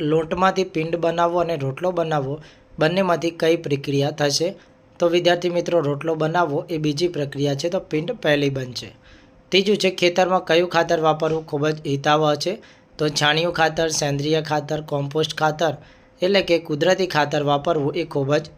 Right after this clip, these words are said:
હિતાવહ છે. થ્રેશરનો ઉપયોગ જણાવો, તો ચણા, જીરું, એરંડા, વરિયાળી,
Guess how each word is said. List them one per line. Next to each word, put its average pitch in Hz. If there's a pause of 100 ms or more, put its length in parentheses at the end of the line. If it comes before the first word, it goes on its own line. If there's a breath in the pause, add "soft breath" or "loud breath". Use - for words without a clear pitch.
હિતાવહ 143
છે. 113 (580 loud breath)
થ્રેશરનો 190
ઉપયોગ 180
જણાવો, 170
તો 165
ચણા, 151
જીરું, 147
એરંડા, 147
વરિયાળી, 143